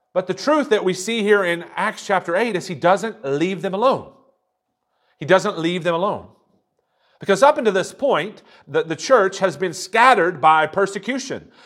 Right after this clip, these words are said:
The, uh, Saul had, was ravaging the church. So they're gonna die, so they're gonna run instead of die. They pick running. So they fled, and everywhere they ran, went,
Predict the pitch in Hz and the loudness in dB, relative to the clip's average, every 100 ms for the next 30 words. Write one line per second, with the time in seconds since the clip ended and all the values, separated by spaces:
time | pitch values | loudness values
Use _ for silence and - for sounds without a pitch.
0 | _ _ - 151 151 190 143 131 113 - | _ _ -2 -2 0 2 4 4 -2 -12
1 | - 233 247 147 196 208 - _ - 160 | 2 6 6 6 2 -4 -18 _ -2 -2
2 | 156 165 139 135 175 233 233 185 226 214 | 0 -4 -4 2 6 6 2 -4 -4 -4
3 | 208 220 196 107 - - _ - 170 156 | -4 -2 -2 -4 -14 -20 _ -2 -2 -2
4 | - - - _ 135 190 254 214 185 240 | -10 -20 -20 _ 4 4 6 4 6 8
5 | 147 165 214 175 160 175 190 220 302 330 | 6 2 -2 -4 -2 -2 0 2 4 4
6 | 160 117 143 - 180 185 277 320 151 - | 2 -6 -12 -4 -2 0 4 4 2 -6
7 | - _ _ _ - 185 233 190 208 147 | -18 _ _ _ -6 -4 -4 0 2 0
8 | 85 - _ _ 147 156 160 - - 220 | -6 -18 _ _ 2 2 0 -6 -2 2
9 | 240 151 180 147 151 208 254 214 190 185 | 4 4 2 0 0 0 2 2 2 0
10 | 151 147 147 143 147 - | 0 -4 -4 -4 -4 -8